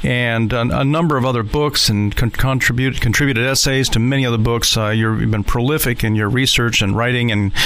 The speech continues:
a great speaker. Uh, I know that, uh, you have been very, very busy, of course, Bill, with this new book, The Design of Life. I have it in front of me. It's a fantastic book. I'm into chapter one. I'm almost done with chapter one, hurrying through, burrowing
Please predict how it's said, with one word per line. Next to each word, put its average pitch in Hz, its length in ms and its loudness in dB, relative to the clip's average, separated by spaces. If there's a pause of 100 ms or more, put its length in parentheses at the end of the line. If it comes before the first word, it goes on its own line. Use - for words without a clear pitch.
(160)
a 117 120 -2
great 113 240 0
speaker. 117 540 0 (460)
Uh, 98 320 0
I - 40 0
know 120 240 0
that, 107 280 -4
uh, 110 40 0
you 110 260 0
have 107 140 0
been 107 200 0
very, 165 300 2
very 131 220 0
busy, 113 360 0
of 98 80 -4
course, 113 280 0
Bill, 110 320 0 (280)
with 117 160 0
this 110 220 0
new 127 140 2
book, 110 260 -2 (100)
The 113 200 0
Design 110 800 0
of 107 260 -2
Life. 101 380 -2
I 101 80 0
have 107 200 0
it 104 80 0
in 104 100 0
front 139 240 0
of 131 80 0
me. 127 220 0
It's 107 200 -2
a 101 60 -2
fantastic 107 640 0
book. 123 280 0
I'm 104 160 0
into 107 240 -2
chapter 101 640 0
one. 120 260 0
I'm 139 100 0
almost 160 220 -2
done 139 140 -2
with 131 100 -2
chapter 120 340 -2
one, 123 400 0
hurrying 123 800 -2
through, 117 400 0
burrowing 123 460 0